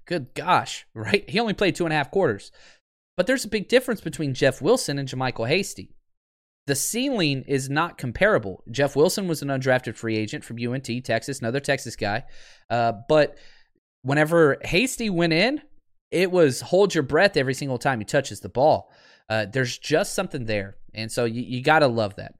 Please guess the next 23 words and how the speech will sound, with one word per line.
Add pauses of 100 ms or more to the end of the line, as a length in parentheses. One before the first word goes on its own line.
(300)
Um,
let's
see
here
from
Nick.
"Which
one
worries
you
more
about
the
Sea-, (160)
<laughs>
Sea
Hags, (300)
defense
or
offense?"
Oh
my
gosh.